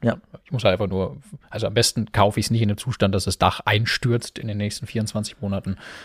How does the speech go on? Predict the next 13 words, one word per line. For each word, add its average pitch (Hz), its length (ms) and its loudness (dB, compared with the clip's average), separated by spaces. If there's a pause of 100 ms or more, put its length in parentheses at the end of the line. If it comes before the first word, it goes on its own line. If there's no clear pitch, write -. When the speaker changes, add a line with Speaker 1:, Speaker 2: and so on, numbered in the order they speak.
(160)
Speaker 2:
sondern 104 320 2
noch 95 160 0
ein 92 60 -2
bisschen 98 180 0
durchhält. - 380 -6 (720)
Speaker 1:
Genau, 107 420 4
genau. 113 260 6 (240)
Das 131 120 6
ist 180 80 6
aber 160 160 6
auch - 80 2
eine 196 120 8
Sache, 196 360 6